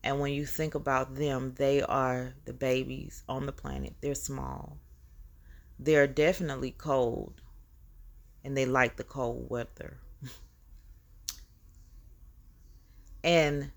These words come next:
they cannot sustain the planet or life on the planet. They could not sustain themselves. That's why they had to use the people that have the natural D N A structure from the planet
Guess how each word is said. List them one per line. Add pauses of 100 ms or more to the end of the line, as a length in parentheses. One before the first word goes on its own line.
they (800)
cannot
sustain
the
planet (640)
or
life
on
the
planet. (1160)
They
could
not
sustain
themselves.
That's
why
they
had
to
use
the
people
that
have (460)
the
natural
D
N
A
structure
from
the
planet